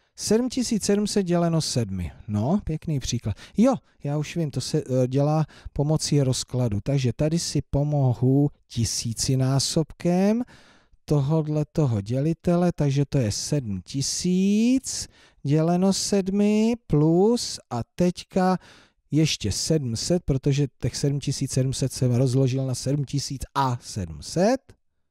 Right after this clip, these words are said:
děleno sedmi, takže lehce tisíc plus, eh, sto. Sedm děleno sedmi, jedna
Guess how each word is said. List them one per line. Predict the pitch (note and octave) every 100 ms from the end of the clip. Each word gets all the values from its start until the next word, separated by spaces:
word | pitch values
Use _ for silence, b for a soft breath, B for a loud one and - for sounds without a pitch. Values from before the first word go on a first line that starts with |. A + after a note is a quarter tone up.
| _ _ _ _ _ _ _ _ -
děleno | B2+ C#3+ E3 F3+ G3
sedmi, | - - G3 F#3+ G#3 G#3 G#3 G#3 G#3+ - _
takže | C3+ A#2+ A2 A#2+ A#2
lehce | C#3+ E3+ - - - E3+ E3 D#3+ b b b _
tisíc | - F#3+ - - - G3 F#3+ F#3+ F#3+ F#3+ F#3+ F3+ - - - - _ _ _ _ _ _ _
plus, | - C#3 D3+ D#3 D3 - - - - B2+
eh, | C3 C3 C3
sto. | B2 - A#2+ D#2 - b b b b b
Sedm | - C3+
děleno | C3 C3 B2+
sedmi, | B2 B2 A#2
jedna | A#2 A2+ A#2 A#2